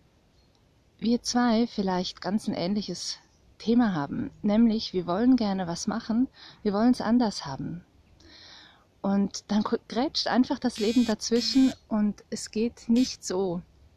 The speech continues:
ähm, wie du das gerne hättest. Und ich suche mir jetzt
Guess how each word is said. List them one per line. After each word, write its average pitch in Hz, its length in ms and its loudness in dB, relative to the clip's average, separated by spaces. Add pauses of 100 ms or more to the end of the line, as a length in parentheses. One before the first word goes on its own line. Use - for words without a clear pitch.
(840)
ähm, 185 520 -6 (880)
wie 185 100 -4
du 185 80 -6
das 170 240 -8
gerne 160 280 -4
hättest. - 600 -10 (640)
Und 196 400 0
ich - 240 -2
suche 285 260 2
mir 277 120 8
jetzt 262 440 2